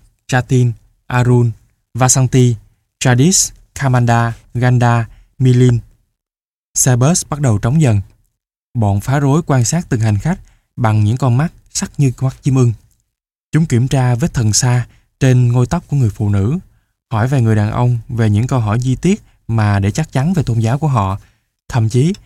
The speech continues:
bắt một đứa bé trai vạch quần đùi ra. Tớ thấy buồn nôn trước cảnh tượng dã man này, nhưng tớ vẫn ngồi run rẩy tại chỗ. Cuối cùng, chỉ còn lại hai hành khách trên xe bus, tớ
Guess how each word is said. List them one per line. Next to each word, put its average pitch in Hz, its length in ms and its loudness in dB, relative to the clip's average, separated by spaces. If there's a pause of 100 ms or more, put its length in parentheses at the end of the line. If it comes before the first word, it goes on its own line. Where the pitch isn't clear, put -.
(180)
bắt - 280 -4
một 104 140 -4
đứa 143 160 0
bé 170 120 -2
trai 127 320 0 (220)
vạch 110 220 -4
quần 113 160 -2
đùi 107 180 2
ra. 120 260 -2 (840)
Tớ 139 120 -2
thấy 151 200 -4
buồn 113 200 0
nôn 120 240 2
trước 160 140 -6
cảnh 117 160 -2
tượng 104 180 -2
dã 101 140 -2
man 127 220 -2
này, 98 200 -4 (460)
nhưng 120 200 2
tớ 123 180 0
vẫn 143 180 -2
ngồi 117 160 0
run 120 180 0
rẩy 107 160 -2
tại 110 160 -6
chỗ. 104 320 -4 (460)
Cuối 170 160 0
cùng, 104 200 -2 (420)
chỉ 139 100 -2
còn 120 180 0
lại 95 240 -2
hai 123 180 -4
hành 107 100 -2
khách 147 160 -8
trên 139 120 -2
xe 127 140 -2
bus, 135 320 -2 (480)
tớ 135 260 0